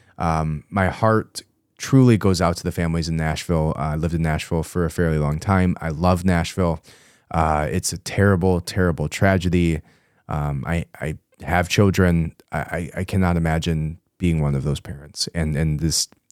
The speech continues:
absolutely should stop. And this is absolutely should be called what it is. This was a hate crime, a hate crime against people who, who went to a, a religious institution. And the mainstream media is failing to call it what it is.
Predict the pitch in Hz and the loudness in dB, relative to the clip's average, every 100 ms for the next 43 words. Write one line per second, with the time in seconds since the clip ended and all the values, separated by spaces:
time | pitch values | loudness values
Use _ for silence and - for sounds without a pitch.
0 | - 104 - 98 90 85 - - - 87 | 0 0 2 0 2 0 -2 -4 0 2
1 | - - - - - _ 92 90 95 80 | 0 -6 -20 -20 -20 _ -2 0 0 -4
2 | - 113 101 110 98 82 87 76 - - | -2 -2 0 0 0 0 0 -2 -8 -6
3 | - 95 82 85 92 82 78 76 53 50 | 0 0 0 -2 0 0 0 -4 -4 -6
4 | - - 107 107 110 101 80 120 127 - | -8 -6 -2 0 2 2 4 4 4 0
5 | 76 82 - _ _ _ _ _ _ _ | -4 -4 -14 _ _ _ _ _ _ _
6 | _ 90 76 113 117 - 107 104 101 - | _ -6 2 4 4 4 2 4 2 -4
7 | _ _ _ - 95 92 - - 104 98 | _ _ _ -6 0 0 0 0 2 4
8 | 90 92 _ _ _ _ _ 107 98 - | 2 0 _ _ _ _ _ 2 2 2
9 | 107 95 98 95 - 92 80 78 - 85 | 0 2 4 2 2 2 2 0 -4 0
10 | 90 92 90 87 - - 92 - 80 73 | 2 2 2 0 -4 -6 -6 -4 -6 -6
11 | - - 101 - _ _ _ _ 107 101 | -6 -8 -10 -16 _ _ _ _ 2 2
12 | 90 - 92 90 98 98 104 92 85 78 | 2 0 2 4 4 2 2 2 2 0
13 | - - 90 80 73 - - 73 69 - | -2 0 0 2 -2 -6 -4 -4 -4 -4
14 | 71 55 - - | -6 -6 -6 -8